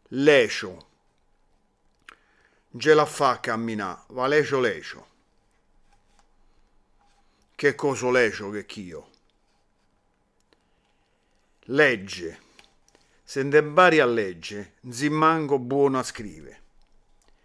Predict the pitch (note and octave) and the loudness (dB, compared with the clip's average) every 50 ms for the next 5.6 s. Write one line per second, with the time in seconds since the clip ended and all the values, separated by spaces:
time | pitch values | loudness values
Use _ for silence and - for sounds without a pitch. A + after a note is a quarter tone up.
0 | _ _ _ _ _ _ - B2 B2 A2+ - - C#3 C3 C#3 D3+ D#3+ D#3+ C#3+ C3+ | _ _ _ _ _ _ -12 -10 -8 -6 -4 -4 -2 2 2 4 4 2 2 0
1 | A#2+ B2+ D#3 D3+ C3+ A#2+ A2+ A2+ A2 G#2 A2 C3+ C3+ C3 C3 C3+ B2+ A2+ - - | -4 -2 0 0 0 0 -2 -4 -4 -4 -4 -2 0 0 0 0 -2 -4 -8 -10
2 | A#2+ A#2+ B2 A#2+ A#2 G#2 G2 B2 C3 C3 B2+ - - - A#2 - - G#2+ A#2 G#2+ | -8 -6 -4 -6 -6 -6 -4 -4 -4 -4 -4 -6 -8 -8 -10 -10 -8 -8 -8 -8
3 | E2+ - _ _ - - - - _ _ _ _ _ _ _ _ _ _ _ _ | -8 -12 _ _ -20 -20 -20 -20 _ _ _ _ _ _ _ _ _ _ _ _
4 | _ _ _ _ _ _ _ _ _ _ _ - A#2+ C#3+ D3+ D3 B2+ B2 A2+ C#3 | _ _ _ _ _ _ _ _ _ _ _ -2 2 2 2 2 0 -6 -2 -2
5 | D3 B2+ - _ - G#2+ F#2 F2 E2+ D#2 C#2+ - | -2 -2 -2 _ -18 -18 -18 -16 -18 -20 -20 -20